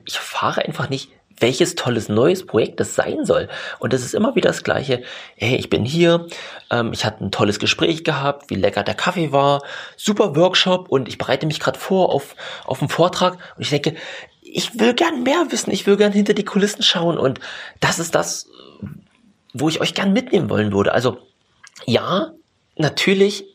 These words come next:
zeige ich euch, wo ich vielleicht lecker Kaffee trinken bin, aber einfach mal zu sagen, mit wem ich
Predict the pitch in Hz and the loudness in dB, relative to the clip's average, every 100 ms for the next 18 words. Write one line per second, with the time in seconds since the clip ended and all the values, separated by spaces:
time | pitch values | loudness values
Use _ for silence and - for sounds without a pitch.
0 | _ - 156 160 156 143 - - 143 156 | _ -4 -2 0 -2 -2 -4 -4 -2 -2
1 | - 135 156 131 - 156 - 185 160 - | 0 -2 0 -2 0 -2 -2 -2 -2 -2
2 | 110 110 110 - 107 117 - - - - | -4 -2 -4 0 2 2 0 -8 -10 -12
3 | - - - - 131 127 117 135 139 139 | -14 -16 -18 -2 0 0 0 0 0 0
4 | 120 127 127 - _ 139 - 139 185 214 | 0 0 -2 -10 _ -4 2 4 4 0
5 | - | -6